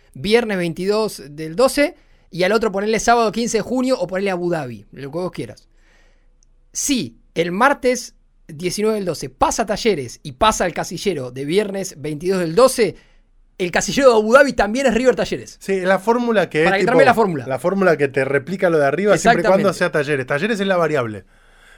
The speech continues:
Speaker 2: Porque si es River Platense, bueno, ahí empieza a abrirse.
Speaker 1: No, no, ahí cambia todo.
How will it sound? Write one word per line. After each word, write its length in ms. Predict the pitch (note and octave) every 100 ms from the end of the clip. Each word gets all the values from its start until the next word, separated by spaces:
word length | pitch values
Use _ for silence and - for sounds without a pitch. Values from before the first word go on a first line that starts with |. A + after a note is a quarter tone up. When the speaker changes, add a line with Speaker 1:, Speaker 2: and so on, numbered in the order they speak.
| -
Speaker 2:
Porque 220 | C#3 C#3
si 180 | - D#3
es 100 | F3
River 500 | F3+ G3+ G#3+ G3+ F#3+ D#3 B2
Platense, 720 | E3 D#3+ A3 G3+ G3+ F#3+ G3
bueno, 280 | D#3 D3+ C3+
ahí 120 | B2
empieza 500 | C#3 C3+ C#3+ D#3 D3+
a 60 | C#3
abrirse. 260 | A#2+ B2+ C#3
Speaker 1:
No, 120 | E3+
no, 60 |
ahí 140 | E3+ A3+
cambia 320 | A#3+ G#3 F#3+
todo. 260 | D3 B2